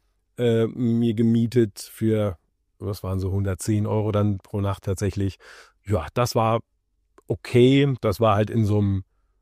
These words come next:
der, der, der, der Hinterschuppen sozusagen von einem Einfamilienhaus mutmaßlich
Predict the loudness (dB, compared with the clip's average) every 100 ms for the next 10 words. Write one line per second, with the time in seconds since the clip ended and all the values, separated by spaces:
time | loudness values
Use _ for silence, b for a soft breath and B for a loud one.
0 | _ _ 0 2 0 0 0 0 -2 -2
1 | 2 2 2 0 0 0 2 2 4 4
2 | 2 0 -2 -2 -2 0 2 0 0 -2
3 | 0 -2 -4 -6 -4 -2 0 0 0 -2
4 | -2 -4 -4 -4 -2 0 -2